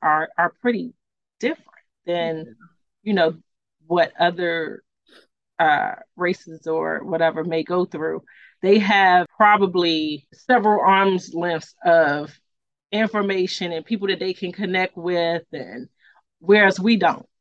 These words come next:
Speaker 1: We gotta dig deep down into the barrel to fig-, find somebody that's gonna look out for us and take care of us, where they're just like, "Oh, okay, you know,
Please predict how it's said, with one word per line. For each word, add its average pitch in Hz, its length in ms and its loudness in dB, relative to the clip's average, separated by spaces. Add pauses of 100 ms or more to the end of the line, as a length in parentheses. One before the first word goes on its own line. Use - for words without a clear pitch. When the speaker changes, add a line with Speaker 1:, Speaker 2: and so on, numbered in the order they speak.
Speaker 1:
We 180 160 -10
gotta 180 240 2
dig 190 400 2
deep 202 240 -4
down 185 260 0
into 185 180 -10
the 180 60 -8
barrel 170 340 0
to 165 80 -2
fig-, 165 320 -6
find 175 280 2
somebody 165 480 -4
that's 160 240 -10
gonna 160 280 -6
look 160 200 -2
out 156 240 2
for 160 200 -4
us 160 100 -6
and 151 100 -14
take 147 200 -14
care 190 140 0
of 165 100 -4
us, 160 140 -4
where 156 160 -10
they're 175 240 2
just 160 300 -8
like, 151 220 -6
"Oh, 349 200 2
okay, 165 360 -6
you 208 100 -8
know, 165 240 -14